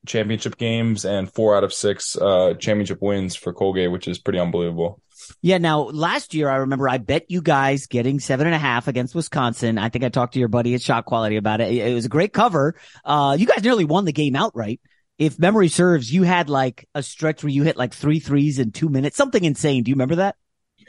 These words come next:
Speaker 1: Oh, of course. Uh,
Speaker 2: <laughs>
Speaker 1: it was, yeah, it was four,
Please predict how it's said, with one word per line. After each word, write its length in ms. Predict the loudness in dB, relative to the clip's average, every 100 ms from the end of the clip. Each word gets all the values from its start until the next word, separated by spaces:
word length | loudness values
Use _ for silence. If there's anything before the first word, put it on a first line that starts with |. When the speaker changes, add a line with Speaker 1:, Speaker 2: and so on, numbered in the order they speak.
| _ _ _ -6
Speaker 1:
Oh, 220 | 2 4 4
of 100 | 4
course. 400 | 2 4 0 2
Uh, 300 | 4 4 4
Speaker 2:
<laughs> 40 |
Speaker 1:
it 60 | 2
was, 200 | 2 2
yeah, 220 | 4 6 6
it 80 |
was 140 | 4 -2
four, 300 | -2 -2